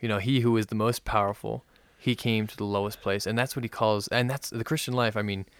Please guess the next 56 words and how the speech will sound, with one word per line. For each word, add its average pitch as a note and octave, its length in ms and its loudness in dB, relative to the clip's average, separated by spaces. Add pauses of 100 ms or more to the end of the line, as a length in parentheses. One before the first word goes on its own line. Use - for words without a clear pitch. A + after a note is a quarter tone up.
(680)
maybe D#3+ 240 6
that, D3 220 4
I C#3 40 4
mean, C3+ 160 2
I B2 140 10
don't A#2+ 140 4
know. G#2 120 2
This A2+ 140 4
is A2 80 0
totally G#2+ 320 2
just G2 180 -2
me G2+ 180 0
speculating, G2 600 -2
but G#2 100 -6
I'm G#2 80 -4
like, G2+ 160 0
maybe D3+ 160 0
that's F#3+ 140 2
part C#3 160 4
of B2 40 2
the A2 80 0
reason A2+ 300 2
why G2 280 4 (720)
slavery C3 480 4
was A2 180 0
such - 180 0
a G#2+ 120 0
wonderful G#2+ 460 0
way G2+ 280 4
to - 140 -12
teach - 260 -8
about A#2 160 2
the C3 80 -2
gospel, C3 320 0
because A2+ 220 -2
it's G#2 160 -6
like, G2+ 260 0 (320)
the B2+ 80 2
hardest F3 240 8
part C3 160 8
isn't A#2 300 0 (800)
freeing C#3+ 340 2
all A#2+ 100 6
the G2+ 80 -2
slaves B2+ 360 6
in G2+ 80 0
the F#2 60 0
world. F2+ 280 0 (380)
The B2 60 0
hardest F3 200 10
part C3 160 8
is G#2+ 80 4
becoming B2+ 320 2
a G#2+ 60 -4
slave B2+ 260 2
yourself. G#2+ 640 0